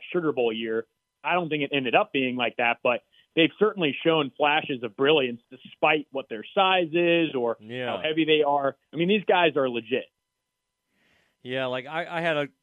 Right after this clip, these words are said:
Speaker 2: talk with Utley after, uh, Braden Utley,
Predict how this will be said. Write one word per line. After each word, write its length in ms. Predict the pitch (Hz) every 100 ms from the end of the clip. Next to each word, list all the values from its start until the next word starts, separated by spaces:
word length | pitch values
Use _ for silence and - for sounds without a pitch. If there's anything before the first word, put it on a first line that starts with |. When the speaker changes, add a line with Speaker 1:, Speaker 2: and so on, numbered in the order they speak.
| -
Speaker 2:
talk 280 | 156 143
with 220 | - 123 -
Utley 640 | 143 156 143 123 110 104 _
after, 600 | 127 127 - 131 110 107
uh, 360 | 117 110 104 101
Braden 680 | 85 127 151 147 127 120 -
Utley, 560 | - 165 160 160 160